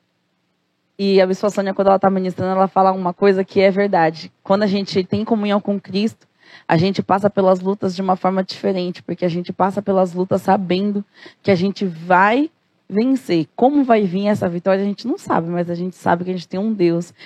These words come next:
que ele preparou todas as coisas e que ele já preparou a tua vitória, porque a gente tá cercado por um Deus que ele nunca perdeu batalhas. O que que seria a nossa,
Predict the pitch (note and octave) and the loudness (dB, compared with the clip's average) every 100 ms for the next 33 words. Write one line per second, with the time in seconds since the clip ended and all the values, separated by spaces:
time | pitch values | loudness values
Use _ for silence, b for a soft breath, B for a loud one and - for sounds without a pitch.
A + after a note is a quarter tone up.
0 | B - F#3 F3 F3+ F3+ F3+ F3+ G3 G#3+ | B 0 2 2 2 4 2 2 0 2
1 | G#3+ G#3+ - F3+ F3 F3 E3 C3 B B | 0 -2 -2 0 0 -2 -10 -14 B B
2 | E3+ G3 F#3 E3+ F#3+ A#3+ B3 A3 G#3+ G#3 | 0 2 2 4 2 2 2 2 4 2
3 | G#3 G#3+ A3 - F3 D#3 D#3+ - b b | 2 0 -2 0 2 2 0 -12 b b
4 | _ E3 F3 F#3 F3+ F3+ F#3 - F#3+ G3 | _ -2 0 2 2 2 -4 0 0 0
5 | G#3 G#3 F3+ F3+ F#3+ F#3 F#3 F#3+ G#3+ G3+ | -2 2 2 2 -2 0 0 -2 -2 -2
6 | G#3 G#3 D4 B3+ - G3+ F#3+ F#3 F#3+ D#3+ | 0 2 2 0 0 0 2 0 -2 -2
7 | D3 C3 D3 - _ b b - F3+ A3+ | -2 -4 -10 -16 _ b b -10 -6 -8
8 | - A#3 G#3+ G#3 G#3 G3+ G#3 | -2 0 4 2 4 0 0